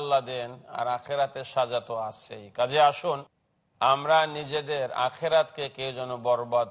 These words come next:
করে না দেই, আল্লাহ এবং আল্লাহর বিপক্ষে যেন চলে না যাই, নিজের অধীনস্থ লোকজনদেরকে যেন আল্লাহর বিপক্ষে চলতে, আল্লাহর বিমুখ হতে যেন আমরা সহযোগিতা না করি।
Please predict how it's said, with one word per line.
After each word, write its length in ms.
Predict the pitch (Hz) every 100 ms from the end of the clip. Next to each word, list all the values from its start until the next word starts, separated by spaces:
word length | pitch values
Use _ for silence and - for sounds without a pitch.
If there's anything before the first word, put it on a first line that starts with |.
| -
করে 200 | 117 113
না 140 | 110 110 104
দেই, 300 | 95 101 95 143 - _ _ _ _ _ _ -
আল্লাহ 400 | 120 139 147 156 156
এবং 160 | 147 147 139
আল্লাহর 360 | 139 143 135
বিপক্ষে 560 | 123 131 143 147 - 147
যেন 180 | 135 135
চলে 280 | 127 131 127
না 140 | 127 123
যাই, 320 | 113 127 117 107
নিজের 360 | 110 127 135 135
অধীনস্থ 580 | 127 127 156 156 147 - 143 143
লোকজনদেরকে 720 | 143 127 147 151 143 139 147 143
যেন 120 | 139 135 127
আল্লাহর 380 | 135 139 139 123 117 117
বিপক্ষে 600 | 139 135 165 - - 160 135 -
চলতে, 440 | 165 160 - 135 110 - _ _ -
আল্লাহর 540 | 127 143 151 151 143 131 127
বিমুখ 320 | 147 165 175 -
হতে 220 | 160 156 147
যেন 180 | 147 143 135
আমরা 180 | 135 135 143
সহযোগিতা 580 | 135 139 143 139 135 135 135
না 80 | 139 135
করি। 260 | 135 120